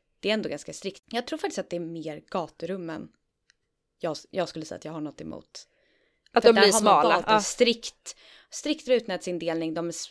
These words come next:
Speaker 1: smala liksom. Eh, det hade behövt öppna upp sig någonstans.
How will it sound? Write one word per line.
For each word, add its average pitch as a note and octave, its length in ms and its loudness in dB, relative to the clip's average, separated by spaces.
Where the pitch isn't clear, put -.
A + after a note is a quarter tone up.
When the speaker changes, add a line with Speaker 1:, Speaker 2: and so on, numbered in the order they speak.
Speaker 1:
smala D#3 440 -4
liksom. D3+ 440 -10
Eh, D#3 320 -2
det A3+ 80 0
hade A#3+ 180 2
behövt G3+ 220 -4
öppna - 240 -8
upp - 240 -8
sig A3+ 180 0
någonstans. - 720 -12